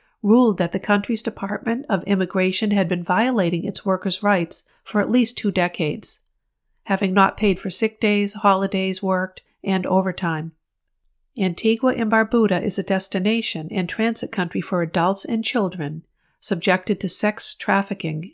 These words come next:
and forced labor. Forced prostitution has been reported in bars, taverns, and brothels, while forced labor occurs in domestic service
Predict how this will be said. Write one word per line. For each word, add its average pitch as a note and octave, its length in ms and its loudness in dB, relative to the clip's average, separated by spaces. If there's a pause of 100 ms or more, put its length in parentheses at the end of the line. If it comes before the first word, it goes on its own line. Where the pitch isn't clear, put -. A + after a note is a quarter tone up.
and F#3+ 240 2
forced - 480 -4
labor. F3+ 540 -2 (680)
Forced G3+ 480 0
prostitution A#3 760 0
has F#3+ 220 0
been F3+ 160 -2
reported G3 640 0
in E3+ 240 -2
bars, F3+ 520 0
taverns, F#3+ 760 -4
and F#3 220 -2
brothels, - 680 -4 (920)
while D3+ 180 8
forced G#3+ 400 0
labor A3 360 2
occurs F3+ 480 -2
in F3+ 80 -4
domestic F#3 480 -2
service F#3+ 640 -2